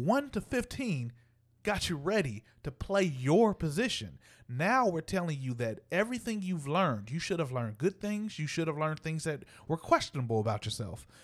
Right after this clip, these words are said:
The questionable stuff should not be thrown off the table. You should play with them in mind.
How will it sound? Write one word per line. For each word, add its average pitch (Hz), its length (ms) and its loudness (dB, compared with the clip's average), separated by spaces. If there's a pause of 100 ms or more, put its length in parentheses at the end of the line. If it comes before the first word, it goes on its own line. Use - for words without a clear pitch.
(260)
The - 100 2
questionable 190 640 0
stuff - 300 0
should 117 180 -2
not 147 220 -2
be 139 100 -2
thrown 151 380 2
off 139 180 0
the 120 80 -4
table. 117 440 -2
You 156 100 2
should - 240 -4
play 180 340 0
with 135 220 -2
them 117 200 -2
in 107 180 -6
mind. 110 500 -4